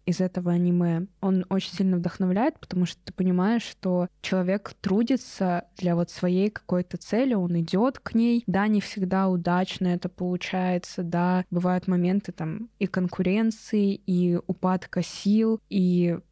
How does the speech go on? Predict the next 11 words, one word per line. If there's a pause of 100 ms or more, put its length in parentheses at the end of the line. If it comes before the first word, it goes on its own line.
(180)
многих
их
таких
штук,
но
ты
понимаешь,
что
если
у
тебя